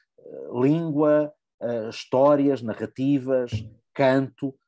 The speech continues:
eh, teatro popular, e portanto todos estes materiais, eh, começam a ser gravados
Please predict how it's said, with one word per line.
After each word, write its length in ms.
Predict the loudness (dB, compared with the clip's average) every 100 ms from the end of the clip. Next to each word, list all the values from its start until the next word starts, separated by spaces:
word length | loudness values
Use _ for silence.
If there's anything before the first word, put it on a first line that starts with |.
| _ -8
eh, 220 | -4 -4
teatro 680 | -4 0 2 4 0 -4 -10
popular, 680 | -10 -20 -6 0 0 0 -6 _ -12
e 40 |
portanto 380 | -8 -2 -4 -4 _ _ 0
todos 280 | 0 2
estes 240 | -2 -2 -6
materiais, 680 | -6 -4 0 2 2 0 -8 _ _ -2
eh, 300 | 2 2 0
começam 420 | -2 -4 -2 -4
a 40 |
ser 160 | -2 -2
gravados 460 | -2 0 0 -2